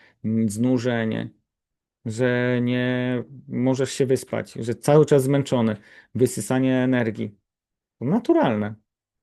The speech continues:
u większości ludzi. Gdy popatrzeć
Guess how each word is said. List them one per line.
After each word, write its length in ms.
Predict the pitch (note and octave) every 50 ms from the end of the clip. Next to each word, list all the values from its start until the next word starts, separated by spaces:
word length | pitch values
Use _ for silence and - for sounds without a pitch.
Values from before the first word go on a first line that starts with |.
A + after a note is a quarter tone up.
| _ _ -
u 80 | - D3+
większości 460 | G3 A#3+ A3 - - D3 - - - G3+
ludzi. 360 | B2+ A2 A2 G#2 A2 G#2+ _ _ _ _ _ _ _ _ _ _ _ _ _ _ _ _ _ _ _ _ _ _ _ _ - -
Gdy 760 | A#2+ A#2+ A#2+ B2+ C#3 C3+ C3+ C3+ C3 C3 C3 C3 B2+ B2+ B2 -
popatrzeć 580 | - B2+ - C#3 - - - B2+ - - -